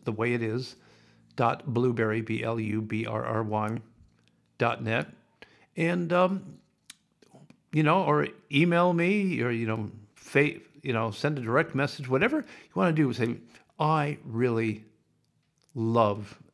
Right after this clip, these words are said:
this," because the more that I can find out about what you want, the better this podcast gets. And, um, otherwise, I'm just living in the dark on speculation. And, uh, you know, go to Apple Podcasts or whatever your platform is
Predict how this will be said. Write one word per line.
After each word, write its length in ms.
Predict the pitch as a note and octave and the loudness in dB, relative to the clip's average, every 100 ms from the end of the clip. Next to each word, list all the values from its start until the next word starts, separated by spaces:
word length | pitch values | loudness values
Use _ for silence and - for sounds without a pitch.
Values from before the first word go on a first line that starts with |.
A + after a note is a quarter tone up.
| - | -10
this," 320 | G#2+ A2+ A2 | -6 -6 -6
because 300 | - A#2+ A2+ | -6 -4 -4
the 120 | B2 | 0
more 280 | A#2+ E3+ G#3 | 2 2 2
that 160 | D#3 C3 | 2 2
I 140 | C#3 | 2
can 160 | C3 A2 | 0 -4
find 340 | - B2 A#2 | -2 0 0
out 180 | B2 A2+ | 0 0
about 320 | G#2+ G#2+ - | 0 -2 -4
what 280 | G#2+ - - | -12 -10 -4
you 100 | A#3 | 0
want, 380 | B3 G2+ B2 - _ _ - _ | 0 0 -4 -12 _ _ -20 _
the 80 | - | 0
better 240 | C3 C#3+ C3 | 4 4 4
this 160 | C3 | 0
podcast 720 | - C3 A#2+ - A#2 A2+ - | 0 -2 -2 -2 -6 -6 -6
gets. 480 | - A2 - - - _ - - _ - | -6 -6 -8 -16 -20 _ -20 -20 _ -6
And, 440 | C3 B2+ C3 B2+ | -2 -2 -2 -2
um, 240 | A#2+ A#2+ - | -2 -4 -2
otherwise, 400 | D#3+ F#3+ F#3+ E3+ | 2 6 6 6
I'm 140 | D#3+ | 2
just 340 | E3+ - - - _ _ _ _ _ | 2 -2 -8 -20 _ _ _ _ _
living 500 | B2+ A#2+ B2+ E3 E3 | -2 4 8 8 8
in 100 | D#3+ | 6
the 80 | D#3+ | 4
dark 300 | D3+ D3 C#3+ | 6 4 4
on 120 | C3+ | 0
speculation. 920 | A#2+ - B2+ C3+ C3 G#2+ G#2+ A2 B2+ - - - - - | -2 0 0 2 0 0 -2 -4 -6 -8 -18 -20 -20 -14
And, 420 | - C3 C3 C#3 C#3 | -4 0 0 0 2
uh, 360 | C#3 C#3 C3+ - - - _ _ | 2 2 -2 -8 -18 -20 _ _
you 100 | G#3+ | 2
know, 240 | C3+ E3 - - - _ _ - | 2 0 -6 -20 -20 _ _ 0
go 180 | C3+ C3+ | 2 2
to 420 | - C3+ C3 C3 | 0 0 0 -2
Apple 500 | C3 A#2+ - B2 A2+ - - | -2 -2 -2 -4 -6 -18 -16
Podcasts 640 | - A#2 A2 A2 A#2+ B2+ | 0 0 2 0 0 0
or 40 | C3 | -2
whatever 260 | A#2 A#2 | 0 0
your 160 | A2+ A2 | 0 -2
platform 500 | A2 A#2 - B2+ A#2 | -2 -4 -4 -4 -2
is 200 | A#2+ - | -4 -6